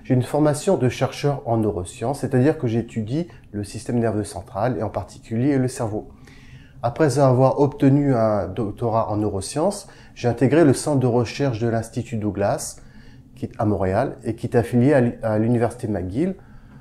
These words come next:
au cours de laquelle j'ai étudié le fonctionnement du cerveau lors de son vieillissement.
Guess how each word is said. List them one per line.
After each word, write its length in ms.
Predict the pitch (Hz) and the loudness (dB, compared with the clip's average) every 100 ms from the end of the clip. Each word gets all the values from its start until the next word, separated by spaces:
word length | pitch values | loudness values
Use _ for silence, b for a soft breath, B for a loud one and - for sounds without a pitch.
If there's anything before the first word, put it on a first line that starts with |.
| b b - | b b -8
au 80 | 120 | -2
cours 180 | 147 123 | 2 4
de 60 | |
laquelle 480 | 117 101 156 180 - - - - - | 4 4 4 4 2 -8 -20 -16 -4
j'ai 360 | 110 156 175 - | 2 4 2 -2
étudié 560 | 117 - 107 113 156 151 | -4 -2 0 4 6 6
le 140 | 117 | 2
fonctionnement 540 | - 113 - 120 135 | 0 -6 -2 0 2
du 120 | 127 104 | 0 -4
cerveau 400 | 107 98 139 - | -4 0 -2 0
lors 220 | 117 127 | 0 0
de 160 | 110 117 | -2 -2
son 180 | 123 | -2
vieillissement. 640 | 107 113 110 - - - | 0 0 0 -4 -12 -14